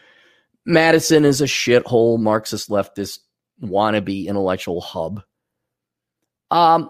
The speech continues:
there, there's some cool stuff to do in Milwaukee. It's got a cool down. I like the Pfister Hotel.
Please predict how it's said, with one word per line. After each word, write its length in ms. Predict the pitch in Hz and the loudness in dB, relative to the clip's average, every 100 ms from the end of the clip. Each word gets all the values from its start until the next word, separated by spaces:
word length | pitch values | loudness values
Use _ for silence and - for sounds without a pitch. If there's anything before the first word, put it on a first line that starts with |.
| _ | _
there, 200 | - 359 | 2 4
there's 200 | 330 339 | 4 2
some 140 | 247 | 2
cool 200 | - 233 | 2 2
stuff 280 | 175 - 170 | 4 2 2
to 80 | 147 | 2
do 180 | 131 127 | 0 0
in 60 | |
Milwaukee. 540 | 123 110 110 107 - 113 | 2 2 2 0 -2 -4
It's 200 | 101 - | -4 -4
got 140 | 92 | -4
a 40 | 147 | -4
cool 240 | - 131 | -6 -10
down. 340 | 107 95 107 | -4 -2 -2
I 100 | 101 | 0
like 220 | 143 180 151 | 2 2 -2
the 80 | |
Pfister 360 | 143 151 143 135 | -4 -4 -4 -4
Hotel. 600 | 120 117 - 95 151 170 | -4 -6 -6 -6 -6 -10